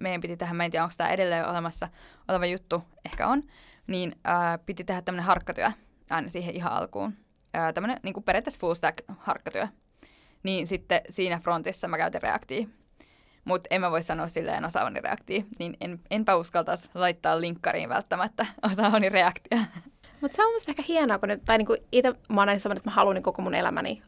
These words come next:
Speaker 2: oppia. Mä en halua missään vaiheessa olla semmoisessa tilanteessa, että mulla niinku loppuu, että mä oon niinku valmis ja mulla ei enää mitään opittavaa. Niin teknologia on älyttömän hieno ala siinä, että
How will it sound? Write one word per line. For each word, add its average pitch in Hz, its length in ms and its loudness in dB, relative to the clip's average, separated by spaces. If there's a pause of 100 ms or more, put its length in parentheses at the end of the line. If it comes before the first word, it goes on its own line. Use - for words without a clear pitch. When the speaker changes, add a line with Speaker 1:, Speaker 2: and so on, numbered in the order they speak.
(100)
Speaker 2:
oppia. - 520 0
Mä 185 100 4
en 180 60 4
halua 185 160 4
missään 180 320 0
vaiheessa - 200 0
olla 214 100 0
semmoisessa - 400 -6
tilanteessa, - 540 -2
että 208 140 -6
mulla 208 120 -4
niinku 220 340 2 (400)
loppuu, - 320 4
että - 140 -2
mä 175 40 4
oon 180 80 2
niinku 175 220 -4
valmis - 320 0
ja 190 60 -4
mulla 190 180 -2
ei 202 40 0
enää 196 160 -2
mitään 190 280 -4
opittavaa. 190 440 -2
Niin 202 100 -2
teknologia 226 460 0
on 196 80 -2
älyttömän 196 380 -4
hieno 196 240 -4
ala 185 200 0
siinä, 180 440 0
että 190 260 0